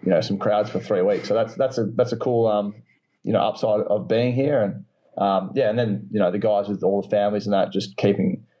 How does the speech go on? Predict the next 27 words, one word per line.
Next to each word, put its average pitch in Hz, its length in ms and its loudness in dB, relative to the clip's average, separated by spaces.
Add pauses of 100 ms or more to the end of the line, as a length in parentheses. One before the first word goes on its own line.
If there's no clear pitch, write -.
(260)
in 113 160 0
contact, 127 480 0
supporting 120 400 0
each 113 160 0
other, 110 220 2
and 104 100 0
know 104 180 2
that, 95 200 -2
you 90 60 -4
know, 90 120 0
guys 98 400 0
do 101 160 0
miss 95 240 -2
home 95 300 2
and, 95 120 -2 (440)
uh, 92 220 0
miss 98 200 -4
families, 92 400 0
but 92 320 0
hopefully 98 340 0
soon 95 200 0
enough 95 260 0
we'll 95 80 -2
be 92 260 0
reconnected 95 480 0
with 92 120 -2
those. 92 360 0